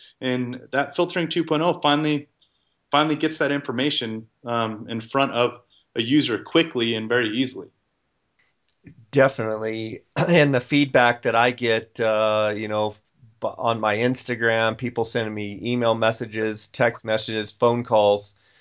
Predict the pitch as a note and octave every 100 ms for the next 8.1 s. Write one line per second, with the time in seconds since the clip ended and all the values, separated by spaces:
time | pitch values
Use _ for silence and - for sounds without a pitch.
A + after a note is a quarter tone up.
0 | _ - G2+ G2+ G2 G2 A#2 A2+ A2 A2
1 | - G#2 A2 B2 A#2+ A2 G#2 G2 - A2
2 | A2 A2 G#2 - A#2 - A2 G#2+ G#2 A2+
3 | A2+ - A#2 A#2+ G#2+ G2 F#2 F#2+ _ _
4 | - _ - G#2 G#2 G#2 - B2 A2+ A#2
5 | A#2+ D3 - C3+ A#2 A#2 A#2+ C3 B2+ A#2
6 | A2+ A2 G#2 A2 A#2+ B2+ C3+ A2 _ G#2+
7 | G#2 G2+ - B2 B2+ A2+ G#2+ A#2+ A#2+ A2
8 | -